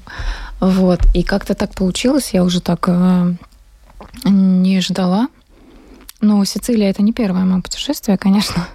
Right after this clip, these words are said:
<laughs> Уже я тут, наверное, такой путешественник. Могу записаться в ряды путешественников за короткое время. Я довольно много стран увидела.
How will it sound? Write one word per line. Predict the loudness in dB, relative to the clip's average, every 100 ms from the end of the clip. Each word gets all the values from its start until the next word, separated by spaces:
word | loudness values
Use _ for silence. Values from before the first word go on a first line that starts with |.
| -20
<laughs> | _ -6
Уже | 0 2 2
я | 2
тут, | -2 -8 -20 -20 -18 -16 -18 -20 -20 -14 0
наверное, | 2 4 4 2 2 0 -6 -20 -20 -20 -20 -20 -16
такой | -10 -4 -4 -6 -10 -16 -8
путешественник. | -4 0 0 -2 -2 0 0 0
Могу | 0 2 2 0
записаться | -2 -4 -4 -2 -2
в |
ряды | 0 0 0
путешественников | -2 -4 -4 -4 -2 -2 0 -2
за | -2
короткое | -2 -2 -2 -2
время. | 0 2 2
Я | 2 0
довольно | 0 2 2 2
много | 2 -2
стран | -6 -4 0
увидела. | 0 0 -2 -4